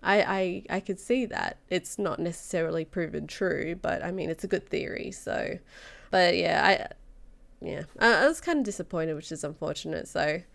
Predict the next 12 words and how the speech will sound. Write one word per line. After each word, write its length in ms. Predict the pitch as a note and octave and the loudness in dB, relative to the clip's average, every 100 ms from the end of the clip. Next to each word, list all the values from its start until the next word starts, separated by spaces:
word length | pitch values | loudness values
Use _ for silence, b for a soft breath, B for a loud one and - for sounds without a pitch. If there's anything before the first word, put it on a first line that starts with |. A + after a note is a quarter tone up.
| b b b b - | b b b b -2
um, 320 | D3 C3+ B2 | 0 0 2
but 100 | F#3+ | 4
I 80 | F3+ | 6
know 180 | F#3 | 6
a 20 | F3 | 2
lot 140 | E3 | 2
of 80 | D#3 | -2
people 220 | - - | -6 -10
had 160 | E3+ - | -10 -6
been 160 | D3+ | -6
recommending, 580 | - - E3+ - A2+ - - - | -6 -8 -10 -8 -8 -10 -12 -12
like, 340 | - D#3 B2 | -6 -4 -4